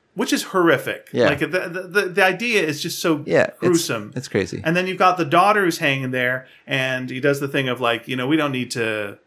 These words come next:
Speaker 1: we don't need to, you know, do this to her. You know, I think we've made a point." Uh, and you're like, "Oh, that's, that's, that's good."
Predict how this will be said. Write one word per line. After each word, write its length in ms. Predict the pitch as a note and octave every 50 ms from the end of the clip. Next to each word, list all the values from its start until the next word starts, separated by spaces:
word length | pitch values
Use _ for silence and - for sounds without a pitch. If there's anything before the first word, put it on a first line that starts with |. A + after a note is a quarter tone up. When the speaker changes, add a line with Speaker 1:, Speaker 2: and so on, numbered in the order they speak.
| _ -
Speaker 1:
we 100 | C3 C3
don't 140 | C3 B2 A#2
need 120 | A2+ A2+
to, 200 | A2 G2 F#2+ F#2 - _ _ _ _ _
you 160 | C#3+ A#2 A2+ A2
know, 220 | G#2+ G2+ F#2+ G2
do 180 | A2 A#2+ A#2+ A2+
this 180 | A2+ A2 - -
to 120 | A#2 G#2+
her. 320 | B2 A2+ G#2+ G#2 G#2 - - - - _ _
You 120 | - B2+
know, 120 | A#2+ B2 C3
I 40 |
think 160 | C3+ F#3 E3 D3+
we've 120 | C#3 A#2
made 180 | B2 B2 B2+ A2
a 40 | G#2+
point." 500 | - - - B2 A2 G#2 G2 G2 - - _ _ _ _ - - - _
Uh, 540 | - C3+ C3+ C3+ C3+ C3+ C#3 C3+ C3+ C3 C3
and 80 | C#3 D3
you're 100 | D3 D3+
like, 80 | E3+ G3
"Oh, 100 | G3+ F#3
that's, 360 | D#3 C3+ B2+ - - - - -
that's, 320 | D#3 D#3 D3 C#3 C#3 -
that's 220 | - E3 C#3+ C#3 -
good." 200 | - G2 F2+ F2